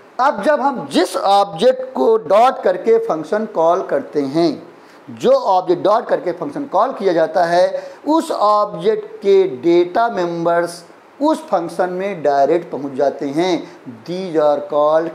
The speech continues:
current object। जिस, बहुत important बात है ये, जिस object dot करके function को call किया जाता है, उस object के डेटा member उस function में direct पहुंच जाते हैं।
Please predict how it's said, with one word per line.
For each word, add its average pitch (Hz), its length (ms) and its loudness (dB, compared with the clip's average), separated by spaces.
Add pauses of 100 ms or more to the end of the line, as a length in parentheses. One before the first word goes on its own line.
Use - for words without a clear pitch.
(180)
current 139 580 -8
object। - 440 -20 (3250)
जिस, 320 320 0 (380)
बहुत 269 180 2
important 262 320 0
बात 285 180 0
है 370 120 2
ये, - 280 -6 (440)
जिस 156 440 0
object 185 680 0
dot 240 380 2
करके 202 380 2
function 185 420 -4
को 220 240 2
call 165 380 2
किया 156 300 2
जाता 139 400 0
है, 113 200 -12 (640)
उस 320 240 0
object 180 540 2
के 180 60 -2
डेटा 160 340 0
member 156 400 0
उस 208 300 -2
function 147 340 -6
में 196 340 -2
direct 139 520 2
पहुंच 139 240 -8
जाते 131 340 -2
हैं। 160 460 -4